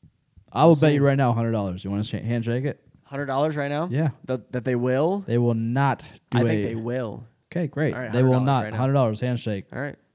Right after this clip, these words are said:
Speaker 1: Firm handshake right now.
Speaker 2: Firm
Speaker 1: We
Speaker 2: handshake right now happening. It's on video. It's recording.
Speaker 1: Video. Won't happen.
Speaker 2: Hundred dollars.
Speaker 1: Won't happen.
Speaker 2: Okay. If you say so.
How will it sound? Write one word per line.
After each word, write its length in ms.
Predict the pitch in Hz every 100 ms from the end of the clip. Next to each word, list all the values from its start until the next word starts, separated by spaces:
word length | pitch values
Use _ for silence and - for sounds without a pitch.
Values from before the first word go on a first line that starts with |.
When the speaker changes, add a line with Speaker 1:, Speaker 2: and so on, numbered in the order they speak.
| _
Speaker 1:
Firm 220 | - 131
handshake 400 | 139 143 131 123
right 180 | 117 123
now. 160 | 117 104
Speaker 2:
Firm 120 | 113
Speaker 1:
We 40 | 113
Speaker 2:
handshake 340 | 120 120 113
right 100 | 117
now 120 | 113
happening. 400 | 113 107 107 107 - _ _ _ _
It's 100 | -
on 120 | 135
video. 360 | 139 143 107 110 110 _ _ _ _ _ _ _ _ _ _ _ _
It's 120 | -
recording. 420 | 120 - 127 127 113 _ -
Speaker 1:
Video. 340 | 85 92 98 - _ _
Won't 200 | 101 107
happen. 200 | 104 104
Speaker 2:
Hundred 160 | 131 139
dollars. 420 | 120 117 110 - -
Speaker 1:
Won't 160 | 123
happen. 260 | 113 101 98 -
Speaker 2:
Okay. 320 | 143 208 190 156 _ _ _ _
If 60 | -
you 60 |
say 180 | 139 165
so. 300 | 160 131 123